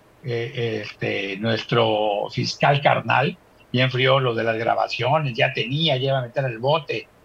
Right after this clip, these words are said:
a enjuiciar, decapitar o a guillotinar a quien había hecho las filtraciones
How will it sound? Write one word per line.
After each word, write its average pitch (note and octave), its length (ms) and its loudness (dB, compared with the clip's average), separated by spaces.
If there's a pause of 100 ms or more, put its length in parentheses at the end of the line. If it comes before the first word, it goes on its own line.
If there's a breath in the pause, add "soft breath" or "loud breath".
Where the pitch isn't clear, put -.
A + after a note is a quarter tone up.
(120)
a B2 60 -4
enjuiciar, C3+ 540 2
decapitar C3+ 680 0
o A2+ 120 0
a A2 40 -2
guillotinar A#2 720 -4 (320)
a - 60 -4
quien A#2 180 0
había B2+ 160 2
hecho C#3 160 -2
las A2+ 160 -2
filtraciones C3 760 -2